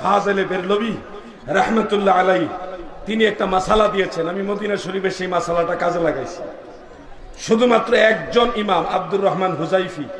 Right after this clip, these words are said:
শুনেছি উনি সুন্নি মতাদর্শী, হানাফি মাযহাবের অনুসারী, এবং উনি অনেক, আহ, জুলুমের শিকারও হয়েছেন। পরে যাই হোক, মানুষের দাবির কারণে ওনাকে, এ, খতিব বা ইমাম হিসেবে রাখতে বাধ্য হয়েছেন।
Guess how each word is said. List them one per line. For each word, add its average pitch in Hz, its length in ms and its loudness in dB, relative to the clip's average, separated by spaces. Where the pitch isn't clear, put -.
শুনেছি 214 580 0
উনি 190 460 0
সুন্নি 190 360 0
মতাদর্শী, 170 680 0
হানাফি 170 380 2
মাযহাবের 160 500 2
অনুসারী, 143 420 -2
এবং 185 240 4
উনি 190 220 6
অনেক, 180 280 2
আহ, - 1120 -4
জুলুমের 226 340 6
শিকারও 208 400 4
হয়েছেন। 165 420 0
পরে 185 240 2
যাই 185 220 4
হোক, 196 300 0
মানুষের 185 460 -2
দাবির 180 340 2
কারণে 175 280 4
ওনাকে, 160 400 2
এ, 143 160 -4
খতিব 180 440 0
বা 170 180 4
ইমাম 170 320 2
হিসেবে 156 280 0
রাখতে 156 280 2
বাধ্য 165 300 0
হয়েছেন। 151 420 0